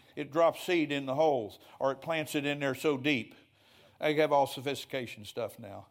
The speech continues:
But anyway, <laughs> hallelujah. This is your seed book. Look at the word as if it's a seed for your life to get you out of everything that doesn't bless you and take care of you and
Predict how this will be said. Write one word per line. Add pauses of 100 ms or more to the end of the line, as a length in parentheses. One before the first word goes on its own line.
(1040)
But
anyway, (460)
<laughs>
hallelujah. (560)
This
is
your
seed
book. (1800)
Look
at
the
word
as
if
it's
a
seed
for
your
life (240)
to
get
you
out
of
everything (920)
that
doesn't
bless
you
and
take
care
of
you
and